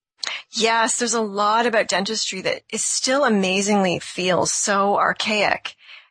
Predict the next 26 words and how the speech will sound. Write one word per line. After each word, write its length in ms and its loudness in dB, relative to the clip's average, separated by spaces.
And, 460 2
um, 360 2
a, 260 2
a 120 2
lot 460 2
of 120 0
the 80 -4
questions 480 0
I 160 4
get 200 0
on 160 0
a 60 0
daily 320 2
basis 420 -2
are 120 2
coming 420 2
from 420 2
a 80 2
lot 280 2
of 160 -4
dental 640 2
mistakes, 880 -2
so 180 0
to 80 0
speak, 460 0
or, 280 2